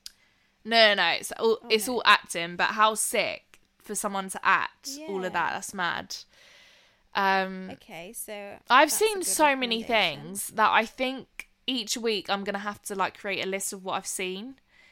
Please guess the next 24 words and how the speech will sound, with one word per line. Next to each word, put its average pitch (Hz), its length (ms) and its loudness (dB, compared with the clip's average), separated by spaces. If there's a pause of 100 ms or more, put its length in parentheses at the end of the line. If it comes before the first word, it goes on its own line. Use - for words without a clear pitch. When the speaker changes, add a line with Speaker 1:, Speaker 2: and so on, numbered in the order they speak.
(340)
Speaker 1:
and 202 160 -2
talk 202 240 -6
about 196 280 0
them 185 260 0
Speaker 2:
That's 269 100 -10
a 262 40 -20
good 262 100 -12
idea. 240 320 -10
Speaker 1:
because 220 220 -6
I 220 160 -2 (100)
forget. 220 480 -4
Speaker 2:
Yeah, 214 260 -12
and 220 140 -14
then 226 100 -14
recommend 208 500 -16
them. 202 260 -18 (100)
Speaker 1:
I've 196 120 -14
s-, - 140 -10
yeah. 180 500 -4
Speaker 2:
I 254 100 -8
watched 240 220 -12
ninety 226 240 -10
Day 220 160 -8
Fiancé, 220 640 -10